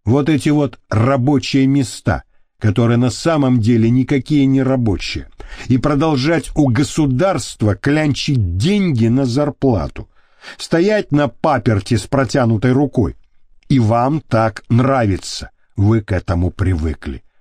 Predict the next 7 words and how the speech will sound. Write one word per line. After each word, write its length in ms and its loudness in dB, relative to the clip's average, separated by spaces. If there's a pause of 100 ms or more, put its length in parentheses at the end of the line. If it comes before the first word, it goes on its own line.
(440)
Получайте 680 0
и 220 -2
дальше 580 -2 (220)
раз 480 0
в 240 0
год 320 -2
подаяние. 800 0